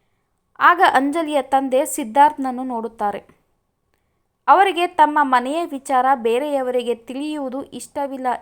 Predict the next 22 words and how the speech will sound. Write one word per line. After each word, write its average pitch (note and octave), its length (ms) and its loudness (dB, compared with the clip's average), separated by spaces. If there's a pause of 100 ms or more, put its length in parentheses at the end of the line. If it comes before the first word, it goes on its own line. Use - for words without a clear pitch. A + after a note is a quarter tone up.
ಎನ್ನುವ C#4+ 400 -4
ರೀತಿ B3+ 480 -12 (340)
ಸಿದ್ಧಾರ್ಥ್ನನ್ನು D4+ 800 -4
ನೋಡುತ್ತಾರೆ A#3 640 -8
ಅಂಜಲಿಯ A#3 580 -8
ತಂದೆ. G#3 560 -12 (1000)
ಅದನ್ನು F4+ 300 4
ಅರ್ಥೈಸಿಕೊಂಡ D4+ 960 -2
ಸಿದ್ಧಾರ್ಥ್, B3+ 680 -2 (600)
"ನಾನು D4 380 -2
ಕೂಡ F4 240 -6
ನಿಮ್ಮ C#4 240 -6 (120)
ಜೊತೆ C4 220 -4
ಮಾತನಾಡಬೇಕಾಗಿತ್ತು A3+ 1300 -4
ಸರ್, G#3 280 -8 (580)
ಅದಕ್ಕೆ C#4+ 540 -8 (380)
ಬದ್ರಿಯ D4 400 -6
ಜೊತೆ C#4+ 300 -4
ನಾನೂ B3+ 420 -2
ಕೂಡ C4+ 220 -6
ಇಲ್ಲಿಗೆ A3+ 500 -6
ಬಂದೆ" G#3 420 -8